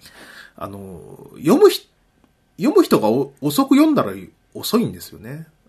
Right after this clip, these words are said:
で、でも当-、その、ゆ-、そのギャグ漫画っていうか、漫画を読むっていう文化に慣れた人だったら、そのギャグ漫画家がこう、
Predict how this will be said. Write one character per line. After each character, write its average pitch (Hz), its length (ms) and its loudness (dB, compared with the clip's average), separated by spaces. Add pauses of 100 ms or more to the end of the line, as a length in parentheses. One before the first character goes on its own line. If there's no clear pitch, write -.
で、 101 960 -10 (960)
で 165 100 -2
も 165 120 -2
当-、 320 320 4 (260)
そ 196 160 -8
の、 175 320 -6 (420)
ゆ-、 - 180 -12 (480)
そ - 140 -12
の 131 60 -6
ギ 139 120 -6
ャ 226 160 2
グ 269 180 -6
漫 339 260 -4
画 175 100 0
っ - 80 -6
て 120 60 -8
い 110 40 -4
う - 20 -16
か、 110 80 -6
漫 277 320 -4
画 330 120 2
を 302 140 4
読 226 180 0
む 233 100 0
っ - 20 -4
て - 160 -8
い 110 40 0
う 107 40 -4
文 139 240 -4
化 123 100 -6
に 98 120 -14
慣 127 140 -4
れ 160 100 -2
た 143 100 -12
人 - 220 -12
だ 90 60 -10
っ - 20 -20
た - 180 -18
ら、 101 360 -8
そ - 140 -16
の 98 140 -14
ギ 110 140 -8
ャ 143 60 -2
グ 196 80 -4
漫 254 300 -4
画 254 120 -4
家 226 180 -2
が 233 240 2
こ 165 380 0
う、 - 20 -20